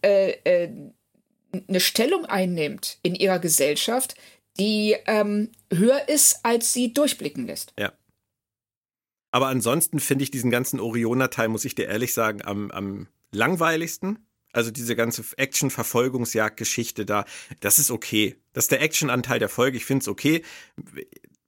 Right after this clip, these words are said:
Speaker 2: Für mich war's, war's eher relevant, wie Tandy sich da halt aufführt <laughs> und wie Mariner das findet und wie sie halt sagt, „Kannst du das bitte auch mal auf der Cerritos machen?“ Und sie dann nur sagt, „Nee, nee,
Speaker 1: <laughs> Ja, genau.
Speaker 2: <laughs> lass mal,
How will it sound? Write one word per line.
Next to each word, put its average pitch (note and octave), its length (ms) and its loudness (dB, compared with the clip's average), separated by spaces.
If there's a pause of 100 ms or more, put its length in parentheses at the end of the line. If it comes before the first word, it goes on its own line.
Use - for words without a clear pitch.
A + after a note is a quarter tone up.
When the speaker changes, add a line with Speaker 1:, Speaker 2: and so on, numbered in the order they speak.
Speaker 2:
Für C#3+ 100 2
mich D3+ 220 2
war's, C#3 400 0
war's B2+ 320 0
eher C3 540 -2
relevant, A#2+ 400 0
wie A2+ 80 -6
Tandy C3 280 0
sich A2 180 -4
da A2 120 -2
halt F#2+ 160 -4
aufführt C3 440 0
<laughs> B2+ 100 -2
und G3+ 180 2
wie C3+ 80 2
Mariner B2 420 2
das A2+ 160 0
findet D3+ 360 0
und A2 120 -4
wie B2 60 -2
sie A2 160 -2
halt A2 100 0
sagt, - 160 -2
„Kannst - 220 0
du F3+ 40 0
das - 120 -4
bitte C#3+ 240 -2
auch G#2 100 -4
mal A#2+ 120 -2
auf A2+ 140 -4
der A2+ 120 -4
Cerritos B2+ 500 -4
machen?“ C#3 300 -2
Und A2 120 -4
sie C#3 60 -4
dann A2+ 160 0
nur A2+ 80 -2
sagt, - 220 -4
„Nee, G#3 120 6
nee, B3 100 8
Speaker 1:
<laughs> A#3 100 6
Ja, E4 60 6 (140)
genau. C#4 380 4
Speaker 2:
<laughs> - 20 4
lass D4 240 6
mal, A#2 140 4